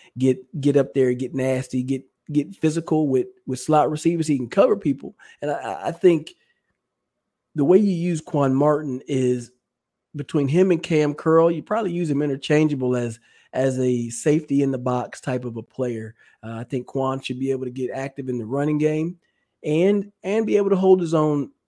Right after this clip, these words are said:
in the passing game should it be a passing situation. I think Forbes is a guy that's gonna be used in primarily passing situations. I think he'll be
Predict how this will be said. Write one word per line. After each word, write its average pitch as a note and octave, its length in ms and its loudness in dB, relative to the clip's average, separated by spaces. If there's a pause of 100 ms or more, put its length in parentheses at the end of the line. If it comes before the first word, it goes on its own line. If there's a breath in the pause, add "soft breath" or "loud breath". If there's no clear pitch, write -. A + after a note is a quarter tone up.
(100)
in D#3 140 2
the B2+ 60 0
passing D#3 520 0
game A2 300 -6
should B2+ 320 -2
it C3 160 -12
be B2+ 120 0
a A2+ 40 -4
passing B2+ 400 -6
situation. B2 720 -2 (460 loud breath)
I - 60 -14
think D#3 260 -4
Forbes D3+ 440 2
is A#2 120 -2
a A2+ 40 -8
guy A2+ 300 -2
that's G#2+ 300 -8 (420)
gonna C3 200 2
be A#2 600 -2 (1160)
used D#3 340 2
in B2+ 100 -2
primarily D3+ 680 4
passing C3+ 640 -2
situations. G2 800 -10
I A2+ 80 -8
think B2 240 -4
he'll B2 180 0
be A#2+ 440 0